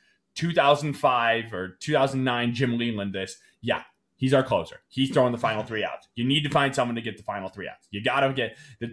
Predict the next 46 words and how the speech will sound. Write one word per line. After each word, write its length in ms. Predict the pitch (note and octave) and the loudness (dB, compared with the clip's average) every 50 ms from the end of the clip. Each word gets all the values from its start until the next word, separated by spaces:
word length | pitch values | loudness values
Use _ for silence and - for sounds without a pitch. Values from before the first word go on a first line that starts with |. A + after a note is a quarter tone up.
| - - | -4 -2
the 140 | C#3 C3 A#2+ | -2 -2 -2
twenty-fifth, 420 | - - E3 F3 E3+ - D#3+ D3+ | 0 0 2 2 2 0 -2 -2
twenty-sixth, 400 | - D#3 D3 C#3+ C3+ C#3 B2+ - | 0 -2 -2 0 -2 -2 -4 -2
twenty-seventh 380 | - B2+ B2+ B2+ - B2 B2 A#2+ | -2 -2 -2 0 -2 -2 0 0
outs 180 | A#2 A#2 G2+ G2+ | -2 -4 -4 -6
are 40 | |
the 80 | F#2 F2+ | -6 -2
most 260 | F#2+ A#2 C3 C3+ C3+ | 2 4 4 4 2
important 260 | B2 A2+ B2 A#2+ A#2+ | 2 2 4 4 4
outs 160 | A#2 A2+ A2 G#2 | 2 -2 -6 -6
in 60 | F#2+ | -8
baseball. 320 | F#2+ F2+ - - - D2+ | -10 -10 -10 -12 -14 -10
We've 120 | F2+ A#2 C#3 | -6 2 6
all 180 | E3 F3+ E3+ D3 | 8 8 8 8
heard 180 | C#3 A#2+ - | 6 4 2
it. 80 | - - - _ _ _ _ _ _ - | 0 -6 -16 _ _ _ _ _ _ 0
Yeah, 140 | E3 F#3 E3+ | 4 4 4
it's 120 | - - | 4 0
true. 280 | - - E3 A2+ D2 - _ _ _ _ _ _ | -2 -2 -2 -2 -2 -6 _ _ _ _ _ _
But 60 | B2 C3 | -8 -4
the 40 | |
Tigers 300 | C3+ - F3+ G3 G#3+ G#3 | 0 2 2 2 2 2
have 260 | F#3+ F3 D#3 C3 - - | 2 2 2 0 -4 -12
two 220 | - - E3+ F3+ | -4 0 2 2
or 80 | F#3 D#3+ | 2 0
three 280 | - - C#3 C3+ A#2 | -2 -4 -4 -4 -2
guys 280 | G#2 F2+ C2+ D2 D#2+ - | -4 -4 -6 -8 -10 -14
that, 120 | - - - | -16 -14 -12
who 120 | A#2 A#2 | -10 -10
can 160 | A2 G2+ F2+ | -10 -10 -10
get 180 | F2+ F2 - - | -10 -10 -12 -12
that. 160 | - - - _ _ _ _ _ - | -16 -18 -18 _ _ _ _ _ -10
And 100 | B2 A#2 - | -8 -2 0
I 80 | C3+ | 2
want 280 | D3+ E3 E3 E3 - - | 4 6 6 4 4 4
Fulmer, 260 | - C3+ C#3 D3 D3 C3+ | 2 2 4 4 2 2
the 80 | B2 | 2
way 160 | A2 A#2+ B2 | -2 -2 -2
he's 160 | C3 D3 C#3 - | -4 -4 -6 -4
pitching 260 | - C#3 C3+ C3+ B2+ | -4 -4 -2 -2 -2
right 160 | A#2+ A#2 A#2+ | -2 -2 -2
now, 260 | B2 A#2 A2+ B2 B2+ - - _ _ _ | -2 -2 -2 -4 -4 -6 -12 _ _ _
to 60 | - - | -20 -4
pitch 280 | - C3+ C3 - - | -4 -4 -4 -2 -4
whenever 840 | A#2 A2 A#2 A2+ - _ _ - D3+ E3 D#3+ E3+ F#3 F#3 F#3 F3 - _ _ _ _ _ - | -6 -6 -6 -6 -10 _ _ 2 2 2 4 2 2 2 0 -2 -6 _ _ _ _ _ -4
the 400 | A#2+ A#2+ A#2 A2+ A2 G#2+ G#2 | 2 2 2 2 2 -2 -6